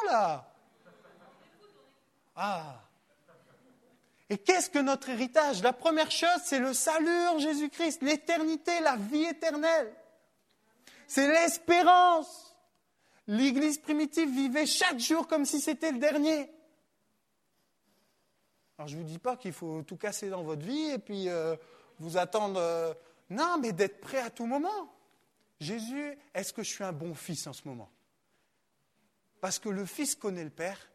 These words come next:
il y a une réelle relation entre le fils et le père, et ils discutent. Un enfant, vous lui donnez, vous lui donnez, vous lui donnez. Au début, il n'y a pas, il y a pas de relation, il y a des bons câlins, tout se passe bien,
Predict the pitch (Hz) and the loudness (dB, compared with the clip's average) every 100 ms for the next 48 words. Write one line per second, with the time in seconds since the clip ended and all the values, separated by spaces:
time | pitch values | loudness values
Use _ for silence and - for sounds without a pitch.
0 | _ _ 160 151 147 180 226 202 156 170 | _ _ -10 -8 -8 -8 -8 -8 -8 -8
1 | 151 - 196 165 - 139 - 185 - 143 | -8 -10 -12 -12 -12 -14 -12 -14 -12 -12
2 | - 127 135 - - _ - 147 143 160 | -14 -16 -18 -20 -20 _ -14 -12 -8 -8
3 | - 170 - _ _ _ _ - 170 175 | -8 -12 -14 _ _ _ _ -8 -4 -4
4 | 160 - 220 269 175 170 160 143 147 170 | -4 -2 0 2 -2 -6 -6 -6 -6 -6
5 | 208 175 156 139 156 190 165 156 143 147 | -6 -8 -10 -8 -8 -8 -8 -10 -10 -10
6 | 180 220 - _ _ 151 139 147 214 202 | -10 -12 -16 _ _ -8 -6 -6 -6 -6
7 | 139 135 139 131 131 139 147 143 147 170 | -4 -2 0 0 -2 -4 -4 -4 -6 -8
8 | - 277 247 156 135 139 147 143 135 196 | -10 -10 -8 -8 -8 -10 -12 -12 -10 -12
9 | 240 180 - 139 123 151 190 247 | -14 -16 -12 -12 -12 -10 -8 -8